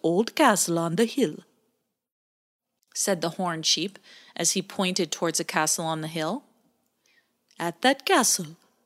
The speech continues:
you will find your next clue." And with that, the horned sheep turned and left.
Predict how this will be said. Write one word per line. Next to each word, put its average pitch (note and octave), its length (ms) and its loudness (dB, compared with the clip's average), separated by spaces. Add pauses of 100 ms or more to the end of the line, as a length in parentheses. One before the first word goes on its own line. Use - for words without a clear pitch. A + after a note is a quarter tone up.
(120)
you F3+ 140 2
will E3+ 100 4
find F3 400 0
your G#3 120 4
next E3 360 0
clue." A#3 440 2 (1200)
And G3+ 180 2
with G3 180 0
that, G#3 340 4 (400)
the G3 120 2
horned G#3 360 2
sheep - 480 2
turned E3 500 -2
and F3 200 -4
left. - 420 -6